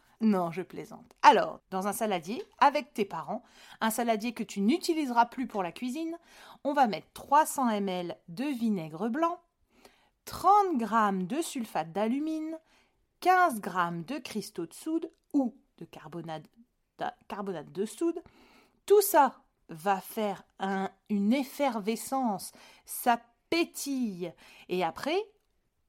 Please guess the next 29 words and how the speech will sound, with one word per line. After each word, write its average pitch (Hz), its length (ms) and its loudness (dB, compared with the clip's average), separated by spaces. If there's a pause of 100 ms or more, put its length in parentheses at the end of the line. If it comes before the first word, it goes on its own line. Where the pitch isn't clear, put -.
on 214 220 2
s'en 233 200 -2
sert 220 360 -2
de 170 100 -8
ce - 160 -10
mélange 214 540 -2 (360)
pour 185 240 -4
mordancer 220 800 4
les 247 180 -4
tissus - 440 -12 (100)
à 226 140 4
froid, 180 320 -4
c'est-à-dire 196 580 -6
on 190 80 -4
les 156 140 -8
plonge 254 1000 -4 (680)
délicatement 233 760 -2
dans 226 180 0
ce 233 200 -4
bain, 170 380 -6 (340)
on 226 80 -2
les 240 140 2
laisse 202 260 0
bien 240 280 2
s'imbiber, 220 680 -2 (840)
puis 254 380 -2 (420)
on 349 120 2
les 349 140 2
sèche. - 480 -4